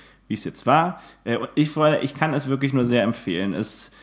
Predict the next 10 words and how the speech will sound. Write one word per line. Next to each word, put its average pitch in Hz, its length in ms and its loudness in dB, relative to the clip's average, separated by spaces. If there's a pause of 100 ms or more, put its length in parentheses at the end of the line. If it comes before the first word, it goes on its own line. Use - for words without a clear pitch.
(400)
es 131 100 -2
verlangt 143 340 4
einem 151 320 2
einiges 156 440 0
ab - 200 0
am 110 140 -2
Anfang. 170 480 -2
Es 120 140 -8
ist - 380 -4 (120)
schwerer. 127 720 -2